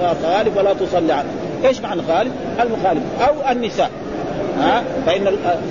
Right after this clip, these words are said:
النساء لا يخرجن الجهاد. النساء لا يخرجن الجهاد. فبعض ال-، المنافقين جاءوا واعتذروا للرسول صلى الله عليه وسلم أنهم لا يستطيعون الخروج. فقال، فأنزل الله تعالى: "فاقعدوا مع الخلائف".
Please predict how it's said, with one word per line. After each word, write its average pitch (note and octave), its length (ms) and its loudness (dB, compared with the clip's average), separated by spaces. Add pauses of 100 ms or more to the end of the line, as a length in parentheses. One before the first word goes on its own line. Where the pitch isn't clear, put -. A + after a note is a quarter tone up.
(120)
النساء F3 400 2
لا C#4+ 200 4
يخرجن A3+ 340 -2 (100)
الجهاد. D3+ 360 0 (1400)
النساء G#3 540 4
لا C4+ 100 4
يخرجن F3+ 320 -2
الجهاد. C3 280 -2 (300)
فبعض A3+ 300 4
ال-، G3+ 180 0 (380)
المنافقين F3+ 640 0
جاءوا A3 260 4
واعتذروا F3+ 480 2
للرسول E3+ 420 0
صلى - 0 -
الله E3+ 120 2
عليه D3 120 2
وسلم F3+ 360 0
أنهم F#3 180 0
لا G#3 140 4
يستطيعون F#3 520 0
الخروج. C3 320 -2 (400)
فقال، A#3+ 360 2
فأنزل A3 380 2
الله F#3 180 4
تعالى: D#3+ 240 2
"فاقعدوا F3 380 0 (100)
مع D3 60 -2
الخلائف". C#3+ 320 0